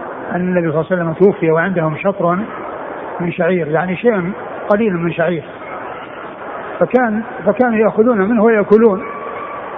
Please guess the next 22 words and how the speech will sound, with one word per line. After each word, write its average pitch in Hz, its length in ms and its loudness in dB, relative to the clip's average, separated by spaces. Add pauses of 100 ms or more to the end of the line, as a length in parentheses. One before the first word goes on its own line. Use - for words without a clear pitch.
(220)
ثم 254 180 6
إنها 220 320 0
قالت 190 340 2
للجارية: 185 440 4
"كيليه"، 214 640 0 (920)
يعني 147 220 -2
تعرف 180 360 0
ايش 160 160 -2
المقدار 180 340 0
الذي 175 280 2
بقي، 175 320 4 (920)
فكالته، 208 1120 4 (760)
فما 226 260 2
لبث 208 280 4 (920)
أن 196 400 0 (200)
فني 190 300 4
وانتهى، 165 560 2 (2000)
فما 165 140 0
لبث 175 280 2
أن 165 140 -2
فني 190 320 0
وانتهى. 170 460 0